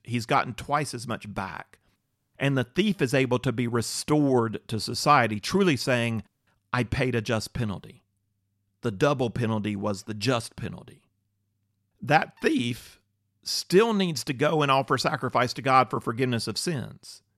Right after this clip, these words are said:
The civil penalty allowed for restoration in human society, but it did not remove the stain of wickedness that separates a person from God.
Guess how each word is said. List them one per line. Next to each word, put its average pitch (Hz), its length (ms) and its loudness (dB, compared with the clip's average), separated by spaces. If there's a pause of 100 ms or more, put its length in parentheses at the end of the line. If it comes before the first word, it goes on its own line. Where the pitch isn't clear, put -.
(640)
The 120 80 0
civil 196 500 4
penalty 120 420 -2
allowed 117 360 2
for - 100 -4
restoration 117 880 0 (420)
in 123 140 0
human 160 460 0
society, 107 500 2
but 127 180 2
it 135 140 -2
did 190 160 6
not 196 220 2
remove 127 340 2
the 120 140 -2
stain 139 480 0
of 110 160 -2
wickedness 104 800 0 (340)
that - 220 2
separates 135 760 0
a 110 60 -4
person 113 500 -2
from 104 200 -4
God. 98 500 -4